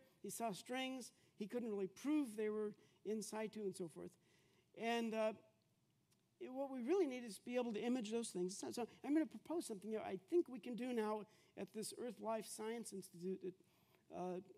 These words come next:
Tokyo Tech. Uh, the carbonate blebs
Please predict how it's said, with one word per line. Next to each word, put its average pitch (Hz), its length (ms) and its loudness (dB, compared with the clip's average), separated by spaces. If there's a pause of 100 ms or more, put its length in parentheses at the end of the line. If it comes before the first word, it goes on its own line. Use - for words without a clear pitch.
(300)
Tokyo 202 440 -4
Tech. 269 260 0 (760)
Uh, 220 160 4 (260)
the 220 80 -8 (120)
carbonate 311 480 6
blebs 220 540 2